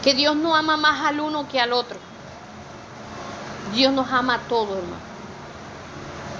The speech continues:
Dios nos ama a todos. Teniendo en cuenta que así como hay hijos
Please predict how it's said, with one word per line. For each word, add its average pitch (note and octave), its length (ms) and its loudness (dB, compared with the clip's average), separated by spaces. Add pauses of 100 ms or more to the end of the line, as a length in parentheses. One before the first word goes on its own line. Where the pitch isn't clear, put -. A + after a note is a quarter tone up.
(480)
Dios C#4 240 6
nos B3 200 2
ama A#3 240 0
a G#3+ 60 -2
todos. G3+ 200 -4 (4000)
Teniendo C4+ 360 2
en D4+ 120 0
cuenta D#4 480 2 (720)
que C4+ 80 2
así C4+ 260 -2
como D4+ 280 0
hay D4+ 240 4
hijos D#4 200 0